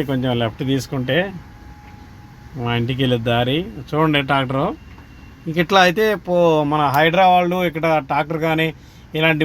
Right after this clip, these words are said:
బండ్లు కానీ వేసుకొని తిరుగుతున్నారు చాలా. ఎక్కడ వాటర్ ఉంటే అక్కడ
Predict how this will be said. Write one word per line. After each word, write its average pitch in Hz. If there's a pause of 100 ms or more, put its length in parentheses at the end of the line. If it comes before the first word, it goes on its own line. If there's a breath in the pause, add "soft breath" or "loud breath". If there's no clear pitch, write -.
బండ్లు 160
కానీ 160
వేసుకొని 151
తిరుగుతున్నారు 147 (100)
చాలా. 147 (680 loud breath)
ఎక్కడ 165 (120)
వాటర్ 170
ఉంటే 180
అక్కడ 170